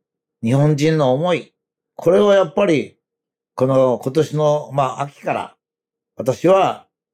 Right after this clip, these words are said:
日本人の思いをもう一回思い出して、もう他の人がいたらいいですよ。どっか特別な地域に固めてもいいですね。え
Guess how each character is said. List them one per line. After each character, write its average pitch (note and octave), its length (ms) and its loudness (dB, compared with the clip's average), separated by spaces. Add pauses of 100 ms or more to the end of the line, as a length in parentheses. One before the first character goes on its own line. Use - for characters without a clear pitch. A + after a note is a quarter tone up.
(220)
日 A2+ 100 -2
本 D#3 180 2
人 E3 180 -2
の D3+ 160 2
思 E3+ 180 0
い E3 80 4
を C#3+ 80 4
も C#3+ 140 0
う F#3 60 2
一 F#3+ 100 -8
回 F#3+ 220 2
思 F3+ 180 -2
い F#3 60 -2
出 F#3 120 0
し - 100 -12
て、 - 280 -8 (500)
も F#3 200 2
う - 20 0
他 F3+ 220 2
の B3+ 80 4
人 B3 160 2
が F3 80 4
い D3+ 100 2
た A#3 80 2
ら G#3 80 0
い F3+ 80 0
い - 20 -4
で F#3+ 120 0
す - 100 -6
よ。 - 220 -6 (480)
ど A3+ 160 2
っ A3 40 -8
か D3+ 520 0 (400)
特 F3 160 -2
別 G#3+ 200 4
な G#3+ 260 4
地 G#3 240 -4
域 E3 180 -4
に C3+ 160 -2
固 F#3+ 260 -4
め A3 120 0
て B3+ 100 0
も F#3 80 2
い F3 60 4
い - 20 2
で D#3 80 2
す C#3 80 -4
ね。 G#3 320 2 (420)
え D3 500 -2